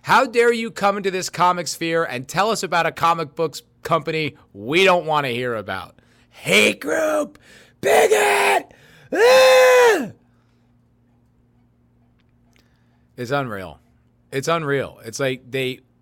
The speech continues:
people like a thing. It gets, you know, populated with all these friggin' weirdos, all these activist folk. Then people leave, create their own thing. And then if you create your own thing, now it's a hate group.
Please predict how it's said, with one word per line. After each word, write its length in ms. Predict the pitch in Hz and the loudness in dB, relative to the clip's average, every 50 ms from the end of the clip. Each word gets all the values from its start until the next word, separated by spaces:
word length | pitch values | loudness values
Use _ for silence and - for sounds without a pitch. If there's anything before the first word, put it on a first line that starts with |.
| _ _ _ _ _ _ _ _ _ _ _ _ _ _ _ _ _ _ _ | _ _ _ _ _ _ _ _ _ _ _ _ _ _ _ _ _ _ _
people 320 | - 175 185 165 180 180 | -10 -10 -6 -4 -4 0
like 220 | 160 160 160 156 - | 0 0 0 0 -2
a 40 | 135 | -8
thing. 600 | - - - 190 190 190 190 190 196 196 190 _ _ _ _ _ _ _ _ _ _ _ _ _ _ _ - | -10 -4 -2 0 2 2 0 -2 -6 -12 -14 _ _ _ _ _ _ _ _ _ _ _ _ _ _ _ -6
It 220 | 123 127 110 - | -6 -6 -4 -2
gets, 420 | - 135 127 120 113 - - - - _ _ _ _ | -2 0 0 0 -2 -6 -10 -10 -12 _ _ _ _
you 80 | - 123 | -8 -8
know, 80 | 110 98 | -8 -8
populated 600 | - - 156 160 165 156 165 160 151 147 151 139 | -6 0 2 2 2 2 0 -2 -2 0 0 -2
with 120 | 131 131 | -2 -2
all 140 | 139 147 147 | -2 -2 -2
these 260 | 143 131 120 - - _ _ _ _ _ | -4 -4 -8 -12 -18 _ _ _ _ _
friggin' 360 | - 156 156 135 131 120 117 | -8 -8 -6 -6 -8 -10 -8
weirdos, 640 | 131 147 160 165 160 160 165 165 170 143 135 - - _ | -6 -4 -2 -2 0 0 0 0 -2 -4 -8 -14 -16 _
all 200 | - 107 113 120 | -10 -8 -6 -6
these 280 | 120 123 123 117 113 - | -6 -8 -10 -10 -14 -10
activist 640 | - 123 139 151 151 - 156 151 139 156 143 - - | -4 -2 -2 -2 -2 -4 -8 -6 -4 -4 -6 -6 -6
folk. 440 | - 165 160 160 165 165 - - _ _ _ _ _ _ _ _ _ _ _ | -2 0 0 0 -2 -4 -8 -20 _ _ _ _ _ _ _ _ _ _ _
Then 380 | - 123 123 123 123 117 113 - | -4 0 0 0 0 -2 -8 -14
people 360 | - 147 151 143 143 147 139 | -10 -10 -10 -8 -6 -6 -6
leave, 360 | 131 147 151 156 156 165 147 | -6 -6 -6 -4 -4 -6 -6
create 400 | - - 131 135 139 147 147 143 | -8 -6 -4 -2 -2 -2 -2 -4
their 160 | - 131 131 135 | -4 -4 -4 -2
own 220 | 139 143 143 151 | -2 -4 -6 -8
thing. 460 | 139 - 147 147 147 147 151 147 143 | -10 -8 -6 -4 -2 -2 -4 -6 -8
And 160 | 90 120 127 | -10 -10 -10
then 140 | 123 123 123 | -8 -8 -8
if 160 | 120 113 - | -10 -10 -12
you 80 | 123 120 | -14 -16
create 360 | - - 135 131 131 135 143 | -10 -8 -8 -6 -4 -6 -6
your 160 | 131 135 127 123 | -6 -6 -6 -6
own 200 | 123 123 127 131 | -6 -6 -8 -12
thing, 340 | - - 127 120 120 117 113 | -12 -8 -8 -6 -6 -8 -8
now 200 | 110 107 107 107 | -8 -8 -8 -8
it's 160 | 107 - 110 | -10 -10 -12
a 40 | 92 | -12
hate 280 | - 104 104 92 - | -10 -10 -12 -12 -14
group. 340 | - 82 76 73 - _ _ | -18 -20 -20 -20 -20 _ _